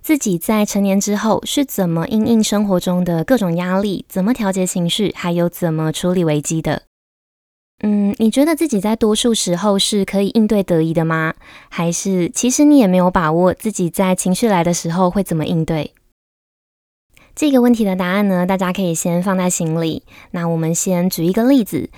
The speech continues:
以公司还有企业为例。那多数时候，在公司发展到一定的程度，或者是想要进入更成熟的企业模式阶段的时候，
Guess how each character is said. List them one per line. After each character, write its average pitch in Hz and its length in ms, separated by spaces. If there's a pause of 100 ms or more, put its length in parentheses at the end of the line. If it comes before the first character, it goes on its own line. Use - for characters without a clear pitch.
(180)
以 180 220
公 277 240
司 294 260
还 214 140
有 175 100
企 208 240
业 185 100
为 160 220
例。 170 300 (1300)
那 160 220
多 269 180
数 294 160
时 190 200
候， 196 240
在 202 260
公 196 220
司 208 160
发 190 200
展 165 240
到 175 220
一 185 100
定 240 140
的 196 100
程 165 240
度， 190 220
或 208 140
者 165 100
是 190 140
想 160 200
要 165 120
进 185 280
入 185 220
更 220 220
成 170 260
熟 165 300
的 160 200
企 269 220
业 254 80
模 185 160
式 196 160
阶 185 140
段 180 120
的 165 80
时 147 200
候， 156 280